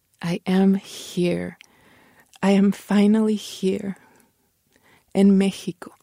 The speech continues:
All I had to do was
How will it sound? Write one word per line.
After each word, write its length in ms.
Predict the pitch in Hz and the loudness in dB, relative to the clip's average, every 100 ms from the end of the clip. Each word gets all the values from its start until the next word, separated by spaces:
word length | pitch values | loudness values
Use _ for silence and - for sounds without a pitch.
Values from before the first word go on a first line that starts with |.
| _ _ _ _ _ _ _ _ - | _ _ _ _ _ _ _ _ 2
All 100 | 208 | 4
I 60 | |
had 260 | 208 214 208 | 4 0 -2
to 120 | 196 | -4
do 440 | 185 196 180 175 180 | 0 2 2 0 -4
was 440 | 180 175 - - | -2 -2 -4 -6